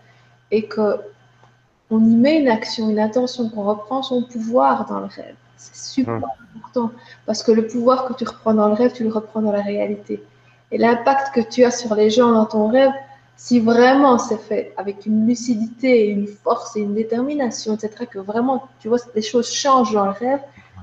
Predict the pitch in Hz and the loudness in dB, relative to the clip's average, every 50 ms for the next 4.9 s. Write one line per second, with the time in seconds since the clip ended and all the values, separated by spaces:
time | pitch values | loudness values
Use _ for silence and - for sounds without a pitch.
0 | - _ _ - - - - - - _ _ _ - 240 240 226 254 247 240 233 | -20 _ _ -16 -16 -16 -16 -20 -20 _ _ _ -2 0 2 4 4 6 6 6
1 | 214 214 - - 240 226 220 214 - - - - - 214 202 202 208 220 269 320 | 4 4 2 0 0 0 0 0 -4 -8 -14 -8 -4 -2 -2 -2 0 2 4 4
2 | 311 233 - - - - - _ _ _ _ - - 233 220 - - - - - | 4 4 2 -2 -8 -12 -20 _ _ _ _ -8 -4 -4 -4 -4 -6 -14 -20 -10
3 | - - 254 240 - - 226 226 226 240 240 233 - - - - - - - - | -4 0 0 0 0 0 0 2 4 4 2 2 0 -2 -2 -2 -4 -12 -18 -20
4 | - - 208 - - - - 285 294 294 294 294 208 196 202 - - - | -18 -18 -18 -16 -16 -8 -2 0 0 0 0 -4 -6 -8 -8 -10 -14 -16